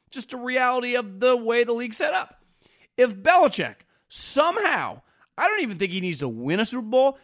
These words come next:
but if he can get to a Super Bowl with Jarrett Stidham, an Andy Dalton, some duty drafts next year, in the next five or handful of years,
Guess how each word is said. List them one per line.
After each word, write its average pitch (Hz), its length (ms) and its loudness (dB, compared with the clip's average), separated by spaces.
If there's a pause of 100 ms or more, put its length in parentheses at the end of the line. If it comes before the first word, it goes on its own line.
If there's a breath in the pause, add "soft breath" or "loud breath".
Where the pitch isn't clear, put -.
(160 soft breath)
but 202 100 -4
if 247 60 -2
he 427 180 0
can 151 220 -12
get 175 300 -2
to 277 140 0
a 269 60 -6
Super 285 240 -6
Bowl 285 340 4 (240 soft breath)
with 165 380 -6
Jarrett 165 320 -4
Stidham, 240 540 0 (200 soft breath)
an 151 140 -4
Andy 160 240 0
Dalton, 233 600 0 (100)
some 151 180 -14
duty 151 240 -2
drafts 190 420 0
next 226 300 -4
year, 220 300 0
in 143 180 -12
the 160 80 -4
next 262 280 -4
five 214 380 -2
or 208 220 -10
handful 277 560 -6
of 247 100 -6
years, 226 360 -14